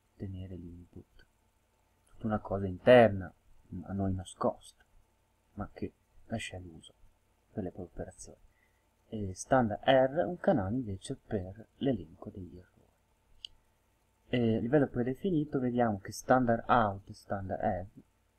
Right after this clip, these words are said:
non vanno in un file. Finché finiscano in questo, si usa la tecnica chiamata redirection.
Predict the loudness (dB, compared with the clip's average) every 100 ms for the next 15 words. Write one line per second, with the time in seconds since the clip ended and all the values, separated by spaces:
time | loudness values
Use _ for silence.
0 | _ -4 -2 0 -2 -4 -12 -14 -16 -20
1 | -14 -14 -14 _ _ _ _ _ _ -6
2 | -6 -6 -14 _ -2 0 -2 -10 -6 -6
3 | -8 -14 -14 -14 -12 -8 -8 _ -18 -18
4 | -10 -10 -10 _ _ _ _ -8 -4 -4
5 | -6 -10 -14 -14 -12 -12 -16 -16 -16 -18
6 | -20 -20 -18 -12